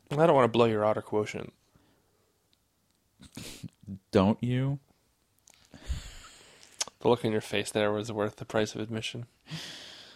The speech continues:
Speaker 2: Uh, anyhow, and I'm also on uh, character, no.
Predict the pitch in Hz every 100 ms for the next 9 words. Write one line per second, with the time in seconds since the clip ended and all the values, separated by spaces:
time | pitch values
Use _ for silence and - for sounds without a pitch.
0 | - _ _ - _ - - 120 110 98
1 | 90 82 - - - _ _ _ _ _
2 | - 160 147 110 90 82 98 _ _ 113
3 | 120 123 120 131 117 107 107 104 98 -
4 | _ - 101 95 120 117 - 113 107 101
5 | 117 - 95 80